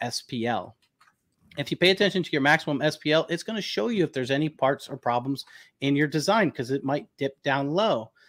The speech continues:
So if you're giving it five hundred watts, but then it dips down low, it's saying, "Hey, the driver can't handle that five hundred watts in that area."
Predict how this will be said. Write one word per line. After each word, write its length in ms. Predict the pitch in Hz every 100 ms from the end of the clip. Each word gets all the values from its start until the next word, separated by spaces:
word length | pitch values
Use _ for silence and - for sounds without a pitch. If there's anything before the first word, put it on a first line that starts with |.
| _
So 120 | -
if 80 | 156
you're 100 | 190
giving 220 | 214 185
it 140 | 143 -
five 180 | 160 151
hundred 220 | 143 131
watts, 240 | 175 175
but 160 | 139 117
then 100 | 143
it 120 | -
dips 260 | 147 - -
down 180 | 131 147
low, 140 | 170
it's 160 | 120 -
saying, 200 | 147 123
"Hey, 180 | 151
the 100 | 117
driver 260 | 107 127 135
can't 260 | - 123 -
handle 340 | - 160 123
that 180 | 107 -
five 180 | 123 117
hundred 180 | 113 107
watts 320 | 139 110 - 120
in 120 | 107
that 160 | 101 -
area." 420 | 120 104 69